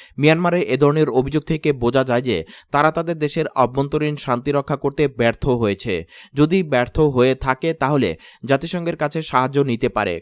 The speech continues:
কারণ জাতিসংঘের একাধিক শান্তি রক্ষার ব্যবস্থা রয়েছে, কিন্তু তারা সেটা করছে না, বরং ইচ্ছে করে সীমান্তে উত্তেজনা সৃষ্টি করছে।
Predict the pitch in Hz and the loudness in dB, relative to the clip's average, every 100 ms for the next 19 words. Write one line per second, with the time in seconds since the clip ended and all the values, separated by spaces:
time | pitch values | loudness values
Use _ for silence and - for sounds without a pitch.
0 | - 143 165 190 147 120 147 160 156 151 | -2 0 2 0 0 -2 -2 -4 -2 -2
1 | 95 123 143 147 - 127 123 143 139 156 | -2 -4 -4 -6 -6 -4 -2 -2 -2 -2
2 | 127 113 123 139 117 98 117 87 - - | -2 -2 -2 0 0 0 -2 -6 -8 -20
3 | - - 190 185 185 - 131 135 143 143 | -8 -2 0 2 0 2 2 2 0 -2
4 | 139 135 117 - 127 90 87 127 156 117 | -4 -2 -2 -2 -4 -4 -2 4 4 4
5 | 78 - - - 180 - 190 190 170 156 | -2 -16 -20 -6 -4 -2 -2 2 2 2
6 | 165 156 - 101 82 - 147 165 160 160 | 0 -2 0 -2 -2 -4 -4 -2 0 0
7 | - 123 - 113 110 - 107 | -2 -6 -4 -2 -2 -2 -4